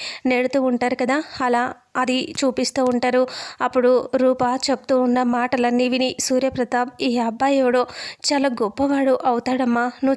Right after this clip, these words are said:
చెప్తుంటే చాలా గొప్ప లక్షణాలు ఉన్నట్టుగా మాకు అనిపిస్తుంది" అని అంటూ చెప్తాడు. "ఒక్కసారి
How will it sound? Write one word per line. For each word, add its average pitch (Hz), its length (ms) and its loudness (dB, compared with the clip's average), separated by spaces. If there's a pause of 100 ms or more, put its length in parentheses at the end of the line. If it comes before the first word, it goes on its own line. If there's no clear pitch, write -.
(100)
చెప్తుంటే 254 540 -2 (220)
చాలా 247 240 0
గొప్ప 247 280 -4
లక్షణాలు 262 540 0
ఉన్నట్టుగా 247 560 0 (400)
మాకు 269 220 0
అనిపిస్తుంది" 254 640 -2 (120)
అని 269 240 2
అంటూ 247 340 0 (160)
చెప్తాడు. 247 520 0
"ఒక్కసారి 247 540 -2